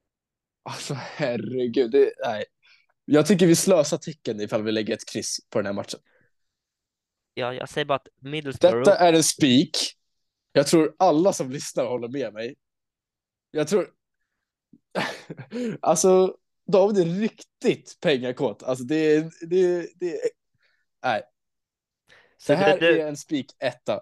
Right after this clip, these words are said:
Speaker 1: och jag vägrar ta något annat.
Speaker 2: Ä-, även, även fast jag vann enkelraden förra, förra.
Speaker 1: Ja, <laughs> ja, det spelar ingen roll.
Speaker 2: Okej, men då spikar vi Middlesbrough. Vet du vad?
Speaker 1: Vi spikar Middlesbrough.
Speaker 2: Och, äh, sen vill jag, jag vill ha,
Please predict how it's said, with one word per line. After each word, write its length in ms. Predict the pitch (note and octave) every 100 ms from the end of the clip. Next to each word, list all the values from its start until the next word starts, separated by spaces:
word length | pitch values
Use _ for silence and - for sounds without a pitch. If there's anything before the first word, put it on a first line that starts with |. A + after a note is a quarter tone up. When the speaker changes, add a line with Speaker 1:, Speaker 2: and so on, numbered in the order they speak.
| -
Speaker 1:
och 120 | C#3
jag 280 | C#3 C3+ A#2+
vägrar 480 | D3 A2+ A#2 C3 G#2+
ta 160 | B2+
något 140 | G#2+ -
annat. 220 | G#2+ - - _ _ _ _ _ _ _ _ _ _ _ _ _ _ _ _ _ _ _
Speaker 2:
Ä-, 140 | C3+ C#3
även, 260 | D3+ D#3+ D#3
även 220 | D#3 D#3+
fast 220 | C#3+ -
jag 120 | C3
vann 200 | B2 A#2+
enkelraden 600 | B2 A#2+ C3+ B2+ A2+ G#2+
förra, 380 | - A#2+ A2 G#2 -
förra. 220 | A2 - _ _ _ _ _ - - _ _ _ _
Speaker 1:
Ja, 320 | - - D#3 F#3+
<laughs> 260 | G3+ -
ja, 160 | F3+ D#3 E3+
det 120 | E3
spelar 280 | - D3 C3+
ingen 140 | C3+
roll. 200 | C3 B2 - _ _ _
Speaker 2:
Okej, 300 | - G3+ G#3+
men 140 | G3+ G#3+
då 60 |
spikar 480 | A#3+ G3+ F#3 - D#3
vi 60 | B2
Middlesbrough. 440 | A#2+ G#2 - G2+ _ _ -
Vet 160 | F#3+
du 60 | E3
vad? 160 | A#2+ -
Speaker 1:
Vi 140 | D#3 E3+
spikar 480 | - D3+ C3 C#3 A2
Middlesbrough. 480 | G#2+ G#2+ - G2+ F#3+
Speaker 2:
Och, 160 | -
äh, 60 | D#3+ - _
sen 300 | G3 G#3 F#3+ - E3
vill 180 | D#3+
jag, 200 | D3+ C#3
jag 160 | D#3 D#3+
vill 100 | E3+
ha, 300 | - E3